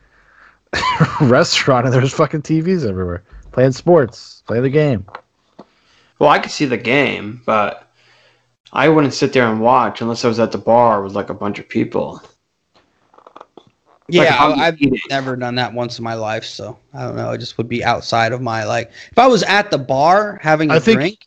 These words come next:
Speaker 2: Yeah.
Speaker 1: I think
Speaker 3: it's a
Speaker 1: you might
Speaker 3: different
Speaker 1: not,
Speaker 3: imagine.
Speaker 1: I think you might not even realize, like, how subconsciously, like, it stops you from leaving, even if it's just, like, if, say, if you added all the time of being distracted by the T V, maybe it's, like, five minutes, maybe it's, like, two, like, three or four minutes.
Speaker 3: Okay,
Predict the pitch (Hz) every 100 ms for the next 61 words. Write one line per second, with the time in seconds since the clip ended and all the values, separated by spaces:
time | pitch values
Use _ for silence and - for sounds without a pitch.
0 | - 156 135 151 208 135 131 185 190 202
1 | 190 180 135 120 151 147 190 196 170 180
2 | 165 160 147 123 110 123 139 151 139 127
3 | 110 123 123 123 113 - 117 - 120 127
4 | 127 127 143 139 127 117 101 - - 117
5 | 120 - 123 117 120 101 101 110 101 95
6 | 95 - 101 180 170 170 165 - 170 -
7 | 160 127 - 131 110 156 135 135 120 131
8 | 131 98 117 117 113 - 120 127 117 113
9 | 120 110 - 123 120 120 120 113 123 120
10 | 110 113 107 113 - 107 104 104 98 104
11 | 101 - - _ - _ _ 98 101 98
12 | 110 104 95 _ - - 113 107 98 -
13 | 113 110 - 113 110 110 202 202 175 127